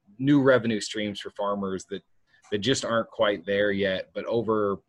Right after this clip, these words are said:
you know, potentially the next decade or two, hopefully some of that stuff will be more fleshed out, and hopefully some of our,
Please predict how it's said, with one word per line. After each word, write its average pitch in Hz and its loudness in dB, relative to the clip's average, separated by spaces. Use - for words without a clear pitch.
you 101 -12
know, 95 -6
potentially 107 -6
the 95 -4
next 98 -8
decade 92 -4
or 90 -10
two, 90 -10
hopefully 104 -2
some 101 -4
of 92 2
that 87 -2
stuff - -8
will 87 -18
be 85 -8
more 90 -4
fleshed 92 -8
out, 90 -4
and 82 -14
hopefully 101 -4
some 95 -4
of 92 -4
our, 92 0